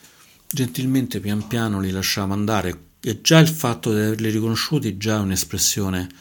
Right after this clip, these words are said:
di sati sampajanya. Abbiamo portato consapevolezza e ci siamo resi conto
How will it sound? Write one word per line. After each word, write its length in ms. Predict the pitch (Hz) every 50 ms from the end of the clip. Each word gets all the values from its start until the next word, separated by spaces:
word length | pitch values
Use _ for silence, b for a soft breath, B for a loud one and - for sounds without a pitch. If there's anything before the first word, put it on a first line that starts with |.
| B B B B B B
di 160 | - 117 110
sati 320 | - - 117 104 98 104 92
sampajanya. 840 | - - 98 90 85 - 104 87 82 - 104 85 82 85 85 87 98
Abbiamo 300 | 110 101 110 113 110 104
portato 440 | 101 107 - - 117 107 98 107 104
consapevolezza 880 | 113 113 104 - - 123 117 120 120 123 135 135 135 - - 120 -
e 120 | - - -
ci 140 | - 120 104
siamo 200 | 101 107 104 104
resi 240 | 104 104 95 - 107
conto 480 | 110 110 107 104 101 - 101 98 -